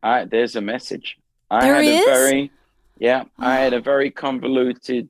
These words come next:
Speaker 1: story in one of my juggling routines about God and juggling. And who knows?
Speaker 2: <laughs>
Speaker 1: I mean, this is really going back a long way, and I, and I tried to bury this memory, so.
Speaker 2: <gasps> That's what I'm here to do. I just rooted up truffle style, like the,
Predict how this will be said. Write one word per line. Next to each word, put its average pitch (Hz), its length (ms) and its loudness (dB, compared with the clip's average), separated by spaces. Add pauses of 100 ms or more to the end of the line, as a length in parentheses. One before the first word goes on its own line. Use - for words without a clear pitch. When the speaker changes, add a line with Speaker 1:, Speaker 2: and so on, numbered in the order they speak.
(140)
Speaker 1:
story 117 580 0
in 95 120 -2
one 104 140 0
of 101 60 -2
my 98 120 -4
juggling 98 460 -2
routines 87 680 -6 (760)
about 90 420 -2 (680)
God 92 280 2
and 90 300 -4 (200)
juggling. 90 500 -4 (220)
And 107 120 -2
who 139 160 2
knows? 90 400 -2 (400)
Speaker 2:
<laughs> - 460 -6
Speaker 1:
I - 60 -2
mean, 165 200 2
this 185 240 -4
is 156 140 -2
really 143 260 2
going 120 240 0
back 117 200 -4
a 117 40 -6
long 110 260 -4
way, 98 280 -2
and 92 80 -8
I, 98 180 -10 (100)
and 107 140 -4
I 107 100 0
tried 117 280 -6
to 101 60 -6
bury 98 320 -2
this - 240 -16
memory, 87 440 -8
so. 50 240 -6 (360)
Speaker 2:
<gasps> - 360 -20
That's 330 200 -2
what 330 80 0
I'm 285 160 2
here 254 160 0
to 208 100 -2
do. 190 180 -4
I 202 140 0
just 269 220 -2
rooted 208 480 0
up 196 180 -2
truffle 196 360 -2
style, 156 440 -4
like 160 200 -6
the, 160 140 -8